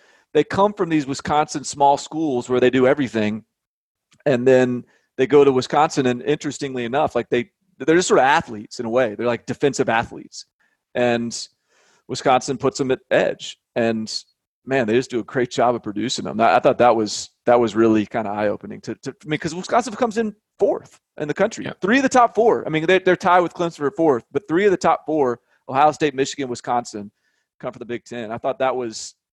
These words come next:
Speaker 1: surprising.
Speaker 2: So, I, I'm struck by this because, like, we know that defensive recruiting rankings end up being better than offensive ones, right? And that's, we've said it a lot of times, it, it's,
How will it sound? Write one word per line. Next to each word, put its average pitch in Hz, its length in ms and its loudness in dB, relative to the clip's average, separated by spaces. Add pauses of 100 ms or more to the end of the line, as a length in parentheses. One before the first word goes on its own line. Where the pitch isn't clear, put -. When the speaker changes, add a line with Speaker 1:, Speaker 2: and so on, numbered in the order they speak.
(140)
Speaker 1:
surprising. - 580 -8 (1000)
Speaker 2:
So, 151 380 2
I, 156 160 2 (840)
I'm 143 120 2
struck 220 280 2
by 120 140 4
this 110 220 2
because, 113 220 -6 (160)
like, 113 160 -2
we 165 220 0
know 127 260 6
that 95 180 -8
defensive 113 680 -2
recruiting 101 400 -2
rankings 92 640 -4 (200)
end 117 160 4
up 110 120 4
being 101 240 2
better 98 320 2
than 92 120 -2
offensive 87 500 -2
ones, 87 300 -16
right? 92 240 -2
And 95 160 -4
that's, - 340 -4 (680)
we've 117 220 -2
said 131 160 2
it 107 60 0
a 107 40 0
lot 101 120 4
of 98 80 -4
times, 101 360 0
it, 101 280 -6
it's, - 360 -10